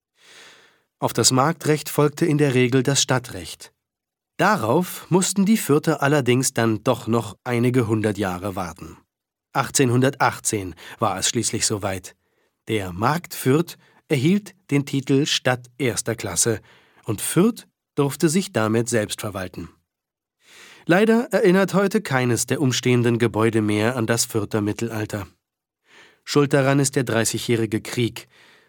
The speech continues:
der bis auf die Kirche Sankt Michael alles zerstörte. In der angrenzenden Gustavstraße,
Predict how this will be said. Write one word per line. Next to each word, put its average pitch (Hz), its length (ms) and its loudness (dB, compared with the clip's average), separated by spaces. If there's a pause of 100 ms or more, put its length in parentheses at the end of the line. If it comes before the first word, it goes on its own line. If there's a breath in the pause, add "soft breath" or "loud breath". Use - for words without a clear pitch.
(120)
der 110 300 4
bis 135 220 0
auf 127 120 -2
die 131 140 -4
Kirche 143 340 0
Sankt 113 320 0
Michael 117 640 0
alles 110 340 -2
zerstörte. 92 580 -6 (960)
In 143 120 -2
der 135 160 0
angrenzenden 147 640 2
Gustavstraße, 117 920 0